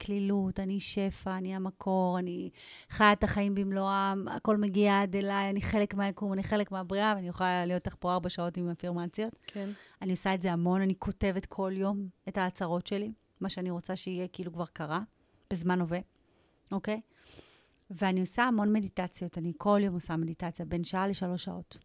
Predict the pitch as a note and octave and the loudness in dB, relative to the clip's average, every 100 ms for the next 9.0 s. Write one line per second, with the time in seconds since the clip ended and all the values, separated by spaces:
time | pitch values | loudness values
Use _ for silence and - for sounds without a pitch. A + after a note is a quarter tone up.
0 | - F#3 F3+ G#3 D#4+ B3+ F3+ D3 _ _ | -16 -6 2 4 6 4 2 -4 _ _
1 | _ _ _ - F#3 G3+ G3 F#3+ F3+ F3+ | _ _ _ -8 -4 0 0 0 -2 -2
2 | F#3 F3 F3+ F3 F3+ G#3+ A3 G#3+ _ _ | -2 -2 -2 -2 -2 -2 -4 -8 _ _
3 | _ _ - _ _ _ _ - G3+ E3+ | _ _ -20 _ _ _ _ -14 -10 -4
4 | F3+ F3+ F3 F3+ G3+ - A3+ G3 F3 - | -2 0 0 -2 0 0 0 0 -4 -4
5 | F#3 F#3+ F#3 G3+ G3+ A3 G3 F3+ E3 F#3 | -2 -2 2 0 2 0 0 -2 -6 0
6 | G3+ G3+ G3 F#3+ F3 G3+ G3 - _ - | 0 0 -4 0 2 0 -2 -20 _ -6
7 | F3 F3 F#3 F3+ F#3 - F3+ F#3 E3+ F3 | -4 0 -2 -4 -8 -6 -4 -2 -2 -2
8 | F#3 F3+ F3+ F3+ B3+ D4+ - G#3 G3+ G3 | -2 -4 -8 -8 -8 -8 -8 -8 -6 -8